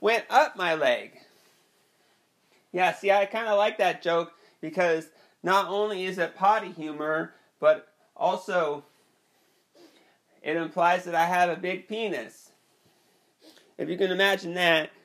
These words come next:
because, see, the, well, I'm not gonna explain it. But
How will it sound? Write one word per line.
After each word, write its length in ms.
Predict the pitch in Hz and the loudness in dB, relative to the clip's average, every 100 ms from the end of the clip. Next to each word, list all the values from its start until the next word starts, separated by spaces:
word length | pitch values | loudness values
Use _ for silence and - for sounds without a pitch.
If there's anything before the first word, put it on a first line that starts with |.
| _ | _
because, 520 | - - 160 151 151 _ _ _ _ _ | -12 0 0 0 -6 _ _ _ _ _
see, 320 | - 160 160 | -12 -8 -8
the, 320 | 147 143 139 _ _ _ _ _ - | -4 -6 -6 _ _ _ _ _ -2
well, 120 | 147 | 0
I'm 140 | 175 | 2
not 160 | 233 214 | 0 -4
gonna 140 | 185 | -4
explain 460 | 135 - 170 165 123 | -8 -8 -6 -4 -4
it. 200 | 120 101 _ _ _ _ _ _ _ _ _ _ _ _ _ _ _ - _ _ _ _ _ _ _ _ - | -6 -12 _ _ _ _ _ _ _ _ _ _ _ _ _ _ _ -20 _ _ _ _ _ _ _ _ 2
But 320 | 160 135 | 4 4